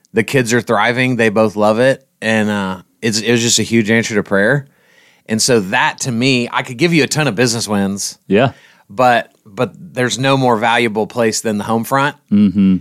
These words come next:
Speaker 1: And the Draper home front is incredibly healthy right now
Speaker 2: Yeah, yeah.
Speaker 1: because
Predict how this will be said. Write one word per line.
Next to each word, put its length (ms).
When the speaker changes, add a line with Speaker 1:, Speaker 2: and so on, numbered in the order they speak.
Speaker 1:
And 340
the 100
Draper 480
home 240
front 420
is 240
incredibly 560
healthy 380
right 200
now 380
Speaker 2:
Yeah, 240
yeah. 100
Speaker 1:
because 680